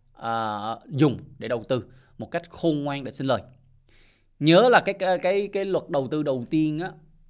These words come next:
nha, là cái luật đầu tiên và, và, và là cái luật cuối cùng là không được mất tiền. Không được mất,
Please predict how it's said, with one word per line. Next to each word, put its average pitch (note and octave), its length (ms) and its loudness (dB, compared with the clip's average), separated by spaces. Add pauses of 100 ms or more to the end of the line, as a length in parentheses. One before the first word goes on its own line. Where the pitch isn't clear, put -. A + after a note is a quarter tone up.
nha, D#3 260 -2 (800)
là C#3 240 2
cái G3+ 120 4
luật F#3+ 140 6
đầu F#3 180 10
tiên F#3 180 6
và, D#3 100 2 (140)
và, D3+ 180 6
và C#3 200 0
là C#3+ 120 0
cái G3 120 -2
luật E3+ 140 0
cuối G3+ 140 -4
cùng - 260 -8 (420)
là C3+ 180 -4
không D3+ 280 -8
được B2 160 -8
mất D3 240 -8
tiền. B2 220 -2 (680)
Không G3+ 200 4
được G3+ 120 8
mất, C#4 160 8